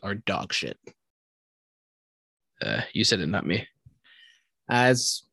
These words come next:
Speaker 1: as we kinda talked about, Phillies, sixty-three and sixty-four, five and a half back, uh, six and a half for that wild card. We'll talk about the wild card in a little bit. Uh, the New York Mets, seven and a half and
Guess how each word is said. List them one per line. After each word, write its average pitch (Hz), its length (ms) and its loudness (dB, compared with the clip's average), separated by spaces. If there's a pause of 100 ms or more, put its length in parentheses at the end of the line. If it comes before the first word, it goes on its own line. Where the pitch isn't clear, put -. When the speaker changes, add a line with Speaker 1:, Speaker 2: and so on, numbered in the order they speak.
(240)
Speaker 1:
as 127 180 4
we 135 60 4
kinda 139 160 6
talked 131 280 6
about, 127 280 6
Phillies, 147 600 4
sixty-three 135 540 2
and 120 80 4
sixty-four, 123 480 2
five 117 300 4
and 117 80 2
a - 20 2
half 113 320 0
back, 110 380 4
uh, 104 140 2
six - 360 2
and 151 80 6
a 139 40 6
half 143 180 4
for 147 80 0
that 143 120 6
wild 185 300 4
card. 110 240 0
We'll 107 100 -2
talk 110 360 -2
about 123 280 2
the 120 120 2
wild 123 340 2
card 110 300 2
in 110 80 2
a 107 40 0
little 110 300 0
bit. 113 220 0 (400)
Uh, 113 180 6
the 120 160 6
New 127 160 10
York 135 260 6
Mets, 127 280 2
seven 135 320 4
and 127 80 4
a 123 40 4
half 123 320 2 (380)
and 104 240 -4